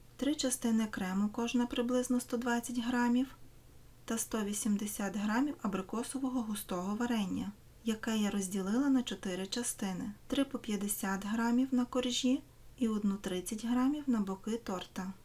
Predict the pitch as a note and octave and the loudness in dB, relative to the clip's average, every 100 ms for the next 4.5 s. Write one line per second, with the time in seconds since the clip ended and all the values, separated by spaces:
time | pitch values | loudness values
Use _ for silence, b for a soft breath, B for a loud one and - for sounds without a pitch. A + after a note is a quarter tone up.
0 | - - - - - C4 B3 A3+ G#3 A3 | -20 -20 -20 -14 0 4 6 6 6 4
1 | - C#4 A#3 A3 G#3+ A3 G#3 G#3 G#3+ G#3+ | 2 4 4 4 2 2 4 4 2 0
2 | G#3 D#4 A#3+ G3+ - F#3+ F#3+ G3 A3 C4 | 2 2 2 0 -2 -2 0 2 4 6
3 | C4+ B3+ G#3 G3+ G3+ G3 G#3 A3 A3+ B3 | 8 6 4 0 -2 -4 -2 -2 2 2
4 | B3 A3 F#3+ F3+ F3+ | 4 2 2 0 -4